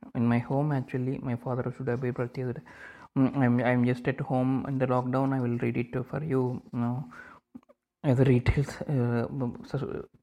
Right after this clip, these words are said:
readership kind of thing. So Electrons and Crystals is a ch-, book name, uh, and it's translated from Russian, mm, by Michael Bro-, Boro, English translated, edited by R N Hainsworth.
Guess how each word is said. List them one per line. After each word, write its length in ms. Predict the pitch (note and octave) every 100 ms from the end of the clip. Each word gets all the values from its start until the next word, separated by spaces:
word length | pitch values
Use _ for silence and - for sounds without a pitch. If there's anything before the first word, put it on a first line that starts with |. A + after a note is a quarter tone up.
| _ _ -
readership 480 | D3+ B2+ B2+ - B2+ -
kind 240 | A#2+ A#2+
of 80 | B2 -
thing. 160 | B2 C3 - - -
So 120 | -
Electrons 540 | E3 D3+ D#3 E3+ E3+ E3+
and 140 | E3
Crystals 560 | D3+ D3 - C#3+ C#3+ - -
is 200 | C#3 B2+
a 80 |
ch-, 80 | B2
book 320 | B2 C3+ C3+
name, 320 | B2+ A#2+ E3 G#3+ - _ _ -
uh, 280 | C3 B2+ -
and 180 | C#3+ B2+
it's 180 | B2
translated 540 | - C3+ C3 C#3 C#3 B2+
from 300 | C3+ B2+ A2+
Russian, 560 | G2 A#2+ - C#3+ C3 C3 - - - - _ -
mm, 180 | C#3 B2
by 160 | B2
Michael 400 | A#2 A#2+ A#2+ B2+
Bro-, 500 | A#2+ B2 A#2 A#2 A#2+
Boro, 460 | B2 A#2 A#2 A2+ - -
English 240 | B2+ C#3
translated, 460 | C3+ B2+ C3 A#2+ C3
edited 400 | B2+ A#2+ B2 B2+
by 180 | D3+ - - -
R 220 | A#2+ A#2+
N 280 | B2 A#2 - - - -
Hainsworth. 760 | B2+ A#2+ B2 - B2+ A#2+ -